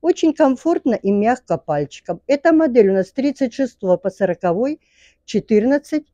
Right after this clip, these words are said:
пятьсот. Девчонки, новинки весны, пожалуйста.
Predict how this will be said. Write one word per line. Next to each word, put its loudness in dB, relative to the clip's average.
пятьсот. -6
Девчонки, 0
новинки 4
весны, 2
пожалуйста. -2